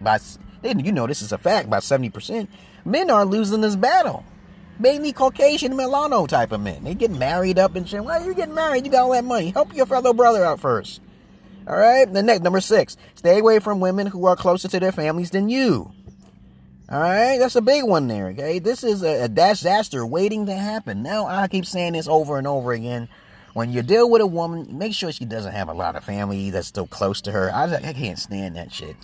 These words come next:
I brought my wife from Ethiopia. I ain't gotta worry about that shit. If something happens to her, nobody really cares, okay? <laughs>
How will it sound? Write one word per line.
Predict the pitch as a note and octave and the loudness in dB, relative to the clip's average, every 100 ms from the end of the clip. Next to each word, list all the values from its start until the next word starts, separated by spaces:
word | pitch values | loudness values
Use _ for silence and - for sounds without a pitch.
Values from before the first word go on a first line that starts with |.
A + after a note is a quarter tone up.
| _ _ - | _ _ -2
I | F3 | 2
brought | D3 B2+ | 4 4
my | C#3 C3 | 2 2
wife | A2 G#2 | 0 -2
from | F#2+ G2+ | -8 -10
Ethiopia. | F#2 F#2 G#2+ F2 E2 | -10 -6 -4 -4 -6
I | G#2+ | -6
ain't | C3 G#2 | -4 -4
gotta | F#2 | -4
worry | G#2 G#2 | -4 -2
about | F#2 F#2+ | -2 -2
that | A2 G#2+ | -2 -4
shit. | F#2 E2 - F2 | -8 -12 -14 -12
If | - | -6
something | C#3 C3+ | -4 0
happens | C3+ B2+ A#2+ | 0 0 -4
to | B2 | -4
her, | A#2+ | -4
nobody | A2+ A#2 G2+ F#2 | -4 -4 -2 -4
really | F2+ F2 | -6 -10
cares, | - E2 D2 C#2+ | -10 -14 -14 -18
okay? | C#2+ G2 - E3+ D3 | -12 -12 -6 -6 -6
<laughs> | - - C3 - | -8 -8 -10 -8